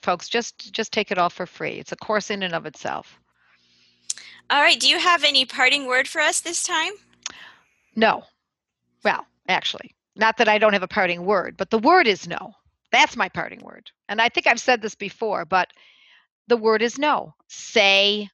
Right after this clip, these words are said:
Speaker 1: no. You can always say yes later, but start with no first. It will buy you time, you know, to figure out what you need to do. It will also allow you to tuck in and figure out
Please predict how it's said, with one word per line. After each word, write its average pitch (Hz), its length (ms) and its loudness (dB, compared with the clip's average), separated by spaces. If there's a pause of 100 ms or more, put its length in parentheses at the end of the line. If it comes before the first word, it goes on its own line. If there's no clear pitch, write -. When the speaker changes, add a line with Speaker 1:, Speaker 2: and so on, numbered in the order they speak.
(600)
Speaker 1:
no. 165 380 -6 (500)
You 190 100 -10
can 240 120 4
always 339 320 6
say 381 260 4
yes 339 320 2
later, 285 400 4
but 233 220 -4
start 185 460 0
with 196 240 -10
no 156 480 -8 (240)
first. - 420 -16 (540)
It 165 80 -14
will 180 120 -6
buy 190 220 4
you 269 160 -2
time, 180 580 -6 (440)
you 202 80 -6
know, 170 80 -4
to 190 60 -6
figure 220 320 0
out 185 160 2
what 185 180 -2
you 202 100 -8
need 185 200 -12
to - 100 -12
do. 285 280 -8 (460)
It - 40 -12
will 233 160 4
also 247 300 4
allow 208 160 4
you 226 160 0
to 233 80 2 (100)
tuck - 320 -6
in 208 180 -4
and 214 160 -12
figure 220 320 0
out 190 220 2